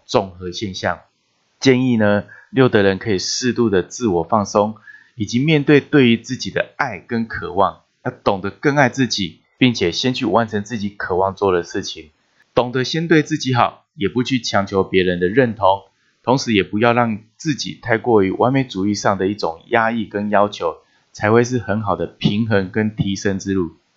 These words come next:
其实我们呢，每一个人都是透过生活的体验来更认识自己的，成长呢也因此而就此开始。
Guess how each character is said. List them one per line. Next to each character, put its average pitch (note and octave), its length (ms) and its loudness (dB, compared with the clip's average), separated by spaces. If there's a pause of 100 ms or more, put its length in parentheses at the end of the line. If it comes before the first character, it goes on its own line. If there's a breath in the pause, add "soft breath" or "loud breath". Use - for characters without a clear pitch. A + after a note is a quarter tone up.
(440)
其 D3+ 140 4
实 D#3 140 6
我 A2 160 6
们 G2 240 0
呢， F#2+ 120 2
每 F#2+ 240 0
一 A2 60 -2
个 A2 140 2
人 F#2 160 4
都 G#2 180 2
是 G#2 260 -10
透 A#2 200 0
过 G2+ 240 0
生 C#3 400 0
活 A2 100 2
的 G#2 100 2
体 F2+ 220 -10
验 F#2+ 180 -4
来 E2+ 300 -8
更 G#2+ 180 2
认 G#2 160 0
识 F#2+ 200 -6
自 F#2+ 240 -10
己 - 160 -16
的， - 240 -14 (340)
成 A#2+ 240 2
长 G#2+ 220 2
呢 F#2+ 120 -2
也 E2+ 180 -6
因 A2+ 200 0
此 F#2 220 -6
而 E2+ 180 2 (100)
就 G#2 260 4
此 - 220 -8
开 F#2 260 -2
始。 - 220 -12